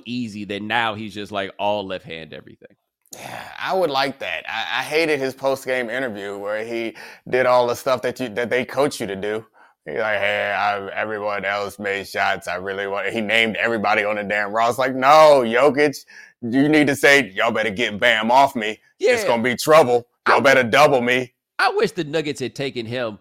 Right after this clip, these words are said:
Speaker 1: when they had Allen Iverson,
Speaker 2: Oof.
Speaker 1: J R Smith, Carmelo Anthony,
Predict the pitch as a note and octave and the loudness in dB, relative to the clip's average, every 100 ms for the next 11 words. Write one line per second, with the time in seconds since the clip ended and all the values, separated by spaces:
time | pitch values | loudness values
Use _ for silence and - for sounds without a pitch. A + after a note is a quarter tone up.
0 | _ B2 A2+ C3 C#3 A#2+ A2+ G#2 A2 B2 | _ -10 -6 -6 -6 -4 -2 -2 -2 -2
1 | A#2+ G#2+ G#2+ A2+ G#2+ G#2+ - G2 F#2+ A2 | -2 -4 -2 0 -2 -8 -12 -12 -4 -4
2 | - G#2 G#2 - A2 G#2+ - - A2+ A2 | -2 -4 -4 -8 -6 -6 -6 -4 -2 -2
3 | A2 G#2+ G#2 G2 G#2+ G#2 A2 G#2 | -4 -4 -6 -4 -6 -6 -8 -10